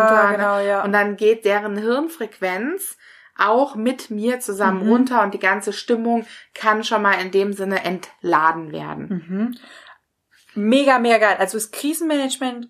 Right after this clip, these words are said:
Speaker 2: quasi dafür da, einmal mein State-Management zu sichern, quasi ich bleibe bei mir, ich gehe nicht in dein Gefühl
Speaker 1: Ja.
Speaker 2: rein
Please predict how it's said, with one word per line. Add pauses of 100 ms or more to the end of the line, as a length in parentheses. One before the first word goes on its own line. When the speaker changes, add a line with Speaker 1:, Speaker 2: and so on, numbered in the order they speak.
(100)
Speaker 2:
quasi
dafür
da, (140)
einmal (220)
mein
State-Management
zu
sichern, (500)
quasi
ich
bleibe
bei
mir,
ich
gehe
nicht
in
dein
Gefühl
Speaker 1:
Ja.
Speaker 2:
rein